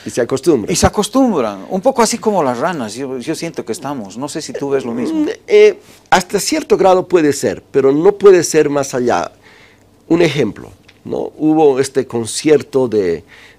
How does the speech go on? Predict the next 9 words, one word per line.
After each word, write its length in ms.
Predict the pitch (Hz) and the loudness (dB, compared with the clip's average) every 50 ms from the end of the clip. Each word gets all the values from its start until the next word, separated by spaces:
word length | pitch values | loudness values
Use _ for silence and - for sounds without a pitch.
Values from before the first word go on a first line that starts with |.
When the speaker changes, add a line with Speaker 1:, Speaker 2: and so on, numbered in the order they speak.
| _ - | _ -8
Speaker 1:
Eh, 240 | - 92 95 92 - - | -6 -4 -2 -2 -2 -2
en, 280 | - 104 104 101 - - | -2 -2 -2 -4 -6 -6
en, 220 | - 98 98 98 | -6 -6 -4 -6
en, 500 | 85 82 - 101 104 104 101 98 95 - - | -6 -6 -6 -6 -6 -8 -8 -10 -10 -12 -12
en 180 | 95 95 95 92 | -12 -12 -12 -8
Río 200 | 101 123 151 143 | -2 0 2 2
de 80 | 131 | 2
Janeiro 600 | 107 - 120 123 123 123 127 127 127 127 127 123 | 0 -4 -4 -4 -2 -2 -2 -2 -2 -2 -4 -4
de 580 | 104 98 95 90 85 85 80 73 69 76 73 | -4 -4 -4 -2 -2 -2 -2 -4 -6 -8 -10